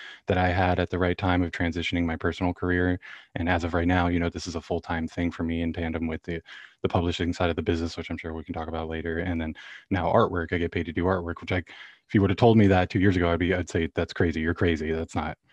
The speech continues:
you're lying to me." You know what I mean? So it's been a very rapid change from,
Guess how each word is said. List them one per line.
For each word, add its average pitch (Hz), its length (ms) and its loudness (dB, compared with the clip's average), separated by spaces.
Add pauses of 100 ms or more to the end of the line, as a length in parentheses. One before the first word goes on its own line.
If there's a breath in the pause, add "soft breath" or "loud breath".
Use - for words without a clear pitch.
you're 90 120 0
lying 80 340 0
to 80 140 -8
me." 76 180 -6
You 92 60 -6
know 87 60 -2
what 85 80 -8
I 82 40 -8
mean? 85 160 -2
So 87 120 -4
it's - 200 -8
been 101 220 4 (360 loud breath)
a - 60 -4
very 101 260 4 (140)
rapid 90 460 4
change 82 340 -2
from, 80 340 -4